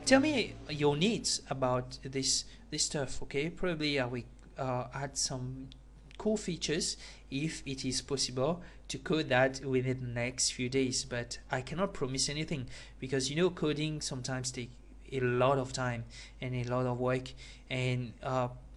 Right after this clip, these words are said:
you can see that this stuff is, uh, there are many features and it is very flexible, and it takes a lot of time to brainstorm all this stuff,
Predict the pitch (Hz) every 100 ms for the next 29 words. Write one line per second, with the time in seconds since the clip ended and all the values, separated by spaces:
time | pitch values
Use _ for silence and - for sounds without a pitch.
0 | 135 143 139 143 - 170 143 127 135 147
1 | - 143 139 - - - - - 131 131
2 | 131 - - - - - 127 131 139 131
3 | 127 131 160 208 226 - 165 160 165 143
4 | 127 135 135 135 143 131 135 135 131 135
5 | 135 147 135 - 127 120 123 131 131 -
6 | 131 131 - 127 123 127 143 139 156 143
7 | 139 127 117 123 127 - 131 123 120 123
8 | 123 - 127 127